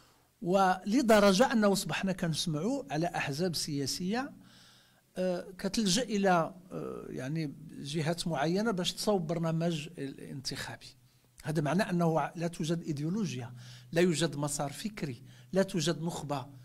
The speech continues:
منتجة للأفكار السياسية في، في الحزب. وهذا مشكل خطير جدا،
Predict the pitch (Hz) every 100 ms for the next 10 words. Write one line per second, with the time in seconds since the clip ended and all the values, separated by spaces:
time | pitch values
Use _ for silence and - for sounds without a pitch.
0 | - 180 247 247 - 165 165 170 170 151
1 | - 143 - - 185 185 294 254 185 185
2 | - 170 - 220 113 - - _ _ -
3 | _ _ 120 131 190 160 151 143 170 -
4 | 143 - 147 - 170 135 139 120 120